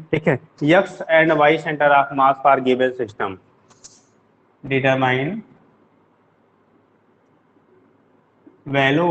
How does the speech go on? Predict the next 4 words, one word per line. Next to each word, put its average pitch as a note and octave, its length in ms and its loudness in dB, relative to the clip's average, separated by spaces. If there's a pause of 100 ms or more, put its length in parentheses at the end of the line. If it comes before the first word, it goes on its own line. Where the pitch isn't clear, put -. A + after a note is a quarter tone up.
of C3 240 2 (1800)
एक्स D3 500 -4
and C#3+ 340 -2
Y B2+ 360 2